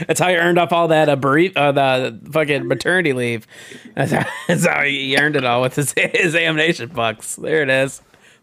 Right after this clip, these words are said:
Fuck yeah. Still cashing those babies in. Um,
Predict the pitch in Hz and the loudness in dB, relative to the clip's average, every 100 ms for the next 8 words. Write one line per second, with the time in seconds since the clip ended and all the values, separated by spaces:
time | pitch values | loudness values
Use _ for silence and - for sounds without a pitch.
0 | _ 139 135 147 156 139 120 - _ - | _ -6 -6 -2 0 0 -4 -16 _ -16
1 | - 156 143 180 160 - 156 160 139 123 | -2 0 0 0 0 0 0 2 2 0
2 | 120 117 120 120 - - - 123 113 - | -2 -2 -2 -2 -6 -16 -20 -20 -6 0
3 | 190 190 180 170 160 147 | 2 4 4 2 2 -2